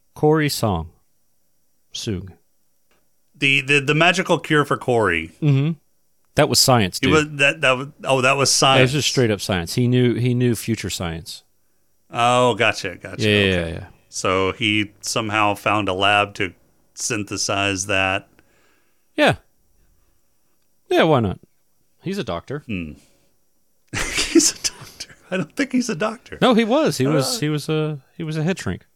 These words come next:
Speaker 1: Yeah, yeah. It's fine.
Speaker 2: Uh, uh, okay.
Speaker 1: Yep.
Speaker 2: Okay. Um, <laughs> Yeah,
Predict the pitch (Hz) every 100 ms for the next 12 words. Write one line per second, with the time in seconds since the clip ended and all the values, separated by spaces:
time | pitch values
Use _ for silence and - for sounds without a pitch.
0 | _ _ _ _ _ _ _ _ - 247
1 | 214 123 - _ _ _ _ _ - -
2 | 85 - _ - - - - _ _ _
3 | 107 - 85 - _ - 123 92 - _
4 | _ _ _ _ _ - 156 151 147 147
5 | 160 - - - - - - - 262 220
6 | 196